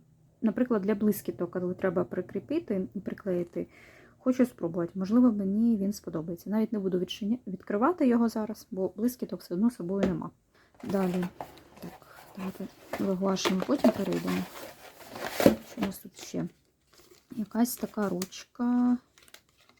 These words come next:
Не пам'ятаю, просто вирішила спробувати. Marvi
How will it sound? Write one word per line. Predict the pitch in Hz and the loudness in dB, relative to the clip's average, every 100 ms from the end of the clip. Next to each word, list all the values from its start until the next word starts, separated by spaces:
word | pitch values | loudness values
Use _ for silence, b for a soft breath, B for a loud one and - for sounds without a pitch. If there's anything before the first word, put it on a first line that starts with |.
| _ - - _ _ _ _ | _ -12 -12 _ _ _ _
Не | 214 208 | -8 -4
пам'ятаю, | 208 202 202 | -4 -2 -2
просто | 226 226 208 | -2 -2 2
вирішила | 208 208 196 | 2 0 -4
спробувати. | 190 - 233 247 220 - | -6 -6 -4 0 -2 -2
Marvi | 202 214 254 254 233 233 | 0 4 6 6 4 2